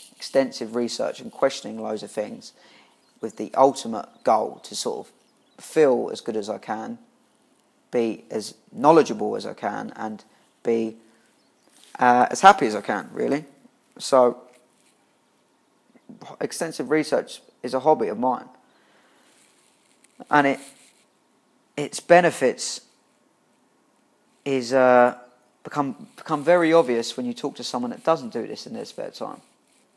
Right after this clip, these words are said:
So, you know, you become a rarity in a social group, which you can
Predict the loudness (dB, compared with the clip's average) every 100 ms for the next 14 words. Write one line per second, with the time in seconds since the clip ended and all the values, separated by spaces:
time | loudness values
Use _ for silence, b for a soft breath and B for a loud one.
0 | _ -12 -6 -6 -6 -12 -12 -10 -10 -12
1 | -14 -18 -12 -10 -6 -6 -6 -8 _ _
2 | _ _ _ _ -6 0 4 6 4 0
3 | -6 -8 -6 -2 -2 -4 -10 -8 -10 -10
4 | b b b b -14 -10 -10 -10